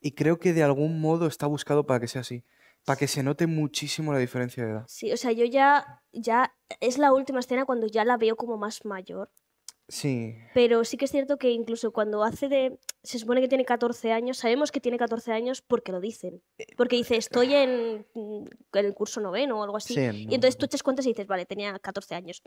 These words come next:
Speaker 2: más o menos".
Speaker 1: El
Speaker 2: O porque
Speaker 1: cabrón.
Speaker 2: se lo pregunta a Elvis,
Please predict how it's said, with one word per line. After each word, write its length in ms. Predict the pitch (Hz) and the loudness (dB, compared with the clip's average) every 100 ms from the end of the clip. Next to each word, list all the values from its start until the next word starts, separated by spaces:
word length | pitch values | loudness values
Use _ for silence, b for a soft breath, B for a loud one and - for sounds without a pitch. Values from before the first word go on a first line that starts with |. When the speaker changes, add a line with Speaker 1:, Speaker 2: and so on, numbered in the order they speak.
| - | -14
Speaker 2:
más 240 | 208 202 | -10 -8
o 20 | 180 | -10
menos". 320 | 170 170 - b b b b b b _ B B | -14 -16 -20 b b b b b b _ B B
Speaker 1:
El 160 | 135 117 | -4 0
Speaker 2:
O 20 | 262 | 4
porque 160 | 247 226 | 4 4
Speaker 1:
cabrón. 60 | |
Speaker 2:
se 60 | 254 | 2
lo 60 | 233 | 2
pregunta 360 | 226 208 240 240 226 | 2 0 0 0 2
a 60 | 226 | 0
Elvis, 280 | 302 233 | -2 -6